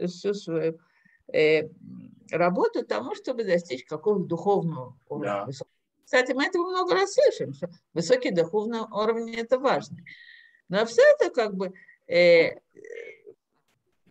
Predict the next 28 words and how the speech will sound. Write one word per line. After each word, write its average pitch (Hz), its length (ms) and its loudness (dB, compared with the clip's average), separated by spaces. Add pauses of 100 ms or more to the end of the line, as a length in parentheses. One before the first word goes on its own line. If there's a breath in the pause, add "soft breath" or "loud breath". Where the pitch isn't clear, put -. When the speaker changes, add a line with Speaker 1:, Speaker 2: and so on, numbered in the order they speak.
(220)
Speaker 1:
при 220 180 4
всем 427 500 4
при 370 220 2
том, 381 560 2 (160)
э, 123 360 -6
нельзя 226 720 -2
никак 233 480 -6
пренебрегать 185 800 -2
материальным. 185 540 -2 (640)
И 156 120 -6
интересно, 233 600 0
как, 185 180 -6 (140)
э, 135 260 0
мы 208 100 -2 (140)
это, 190 260 0
я 180 200 0
не 208 60 -6
знаю, 190 180 -4
прочли 185 380 0
уже 392 220 2
или 185 140 -4
нет, 494 340 -6
то, 233 100 2
что 233 200 0
он, 202 220 -10 (180)
Рав 180 280 0
дальше 170 320 -2
пишет, 277 380 -2